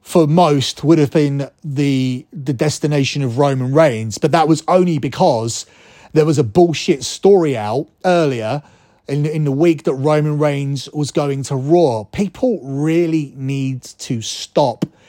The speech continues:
giving weight to these people. They are not credible whatsoever. Roman Reigns, as outlined by my report, was never, ever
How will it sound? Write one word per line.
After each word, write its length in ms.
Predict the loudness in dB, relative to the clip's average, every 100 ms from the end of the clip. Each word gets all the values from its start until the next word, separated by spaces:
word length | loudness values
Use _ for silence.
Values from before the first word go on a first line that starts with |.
| _ _ _ 2
giving 460 | 4 4 0 0
weight 460 | 2 2 0 -6 -14 -6
to 180 | -2 0
these 320 | -2 -4 -8
people. 460 | 0 0 0 -2
They 140 | 0 2
are 120 | 2
not 400 | 2 2 2 0
credible 420 | 0 0 0 -2
whatsoever. 640 | -4 -4 -2 0 0 -4 -4
Roman 460 | 0 2 4 4
Reigns, 520 | 4 2 0 -6 -8 -12 -20 -20 -20 _
as 240 | 0 0 0
outlined 720 | 0 2 4 4 4 2 -2 0
by 440 | 2 4 0 -2 -2
my 380 | 2 4 6 6
report, 600 | 4 2 -2 -2 -2 -6 _ _ _ _ _ _ _ -4
was 240 | 0 2
never, 460 | 2 4 4 2 0 -4 0
ever 540 | 0 0 -2 -2